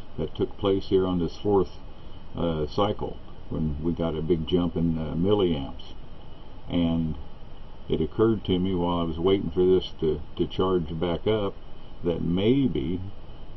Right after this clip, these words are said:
the reason that we're seeing this con-, uh, voltage continue to drop here is because this new crystal structure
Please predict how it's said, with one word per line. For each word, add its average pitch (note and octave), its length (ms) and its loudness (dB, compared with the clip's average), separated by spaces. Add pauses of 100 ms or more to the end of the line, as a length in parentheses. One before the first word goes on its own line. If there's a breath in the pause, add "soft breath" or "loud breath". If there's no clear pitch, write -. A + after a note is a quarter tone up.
(120)
the F#2 100 6
reason F2+ 460 4
that E2 80 4
we're E2 220 4
seeing F#2 460 2
this E2 280 2
con-, D#2 380 0 (140)
uh, D#2 160 -4
voltage F#2+ 540 2
continue E2+ 500 2
to C#2+ 120 2
drop F#2+ 360 0
here F2 280 2
is - 180 -4
because E2+ 380 0
this F2 240 0
new F2 200 4
crystal - 460 -2
structure E2+ 560 -4